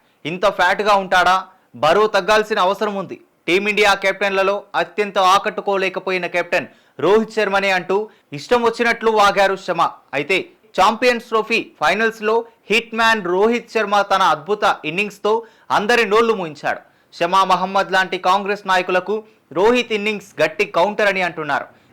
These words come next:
ఫైనల్లో భారత జట్టు విజయం అనంతరం షమా మహమ్మద్ మళ్లీ రోహిత్పై పోస్టు చేశారు.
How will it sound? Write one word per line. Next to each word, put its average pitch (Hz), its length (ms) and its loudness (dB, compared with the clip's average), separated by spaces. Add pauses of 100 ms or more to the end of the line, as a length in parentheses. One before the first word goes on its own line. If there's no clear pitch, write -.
ఫైనల్లో 226 420 4 (160)
భారత 202 240 4 (120)
జట్టు 214 240 0
విజయం 196 260 0 (220)
అనంతరం 190 380 0 (360)
షమా 190 220 2 (100)
మహమ్మద్ 202 400 0 (180)
మళ్లీ 196 280 0
రోహిత్పై 214 360 0 (140)
పోస్టు 202 340 -2
చేశారు. 139 320 -4